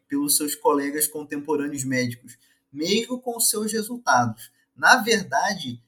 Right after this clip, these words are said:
Lister foi atacado continuamente, desmerecido e quase desistiu. Mais de uma vez ele quase desistiu de seguir a carreira médica.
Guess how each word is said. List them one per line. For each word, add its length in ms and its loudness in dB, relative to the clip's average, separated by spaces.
Lister 500 2
foi 220 -8
atacado 680 0
continuamente, 1120 -4
desmerecido 1120 4
e 120 -10
quase 560 4
desistiu. 880 -2
Mais 480 6
de 120 0
uma 220 2
vez 320 -4
ele 160 -6
quase 320 2
desistiu 440 -2
de 80 -2
seguir 260 0
a 120 0
carreira 320 -4
médica. 420 -4